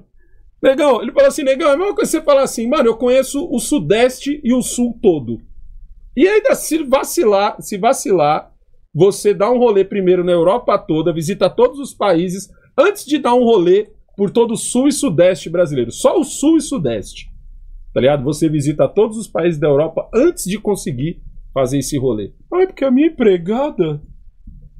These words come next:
Ai, tem mais. Sabe o que é, Cleide? Vou te explicar outra coisa também. Eu estou agora querendo fazer uma nova temporada do meu negócio aí que eu faço, tal. Ai, não deu pra fazer nos últimos quatro anos, porque cê sabe, né, bem?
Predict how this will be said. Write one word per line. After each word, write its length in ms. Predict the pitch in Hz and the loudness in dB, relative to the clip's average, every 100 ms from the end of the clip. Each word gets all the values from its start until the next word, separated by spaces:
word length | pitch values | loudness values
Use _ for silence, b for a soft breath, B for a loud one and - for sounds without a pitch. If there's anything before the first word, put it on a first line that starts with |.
| - - | -20 -12
Ai, 260 | 123 123 156 | -6 -4 0
tem 180 | 175 208 | 0 2
mais. 420 | 143 165 - - | 2 0 -4 -2
Sabe 260 | 190 214 | -2 -2
o 40 | - | -8
que 220 | - 110 | -8 -4
é, 120 | 156 | -4
Cleide? 600 | - 147 110 104 87 - - _ - | -4 -6 -6 -10 -16 -20 -20 _ -6
Vou 100 | 202 | -4
te 40 | |
explicar 320 | - 226 214 | -6 -6 -4
outra 200 | 208 214 | -4 -4
coisa 260 | 196 202 196 | -2 -2 -2
também. 480 | 226 233 139 110 - b b - | -4 -4 -6 -10 -16 b b -2
Eu 460 | 262 302 247 131 - - | 2 2 2 -2 -12 -18
estou 300 | - - 247 | -14 -2 0
agora 300 | 240 190 226 | 2 0 -2
querendo 280 | 226 233 226 | -2 -2 -2
fazer 260 | - 208 220 | -2 0 0
uma 160 | 226 | 0
nova 200 | 220 226 | 0 0
temporada 840 | 220 233 247 233 202 196 208 180 147 | -2 -4 0 2 2 2 0 0 0
do 140 | 160 | -2
meu 140 | 180 190 | 0 0
negócio 600 | 185 143 160 165 - 151 | 0 0 0 0 -2 -2
aí 120 | 147 | -2
que 100 | 156 | -4
eu 60 | |
faço, 480 | 151 - 151 151 - - - | -4 -2 -2 -2 -8 -14 -4
tal. 280 | 147 151 b b b - | 0 -2 b b b -4
Ai, 200 | 208 233 | -2 0
não 120 | 226 | 0
deu 160 | 175 226 | 0 0
pra 100 | 202 | 0
fazer 280 | 202 175 196 | 0 0 0
nos 120 | 180 | -2
últimos 300 | 180 190 - | -4 -6 0
quatro 340 | 185 180 175 | 0 2 2
anos, 280 | 175 190 175 | 2 0 -4
porque 140 | - | -6
cê 140 | - 185 | -2 -2
sabe, 480 | - - 165 160 160 | -2 -2 0 0 0
né, 120 | 175 | 0
bem? 520 | 151 165 143 139 | 2 0 0 -4